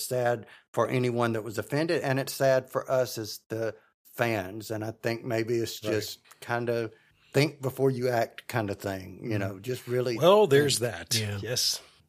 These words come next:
Speaker 3: Mm.
Speaker 1: So any other news? That was actually awesome. I'm glad you brought that up, Clarence.
Speaker 3: Oh, yeah, certainly, man. Certainly.
Speaker 1: And I can't wait to get Nicole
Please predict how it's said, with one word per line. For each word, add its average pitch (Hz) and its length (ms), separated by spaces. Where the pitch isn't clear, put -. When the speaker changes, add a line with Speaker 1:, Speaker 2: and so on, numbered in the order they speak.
Speaker 3:
Mm. 143 220
Speaker 1:
So 147 220
any 214 400
other 160 420
news? 117 240
That 180 160
was 190 100
actually 165 340
awesome. 127 360
I'm 113 120
glad 135 280
you 135 80
brought 123 220
that 104 140
up, - 320
Clarence. 87 480
Speaker 3:
Oh, 196 160
yeah, 147 140
certainly, 131 360
man. 107 220
Certainly. 120 360
Speaker 1:
And 107 440
I 120 100
can't - 280
wait 123 420
to - 80
get 113 340
Nicole 117 480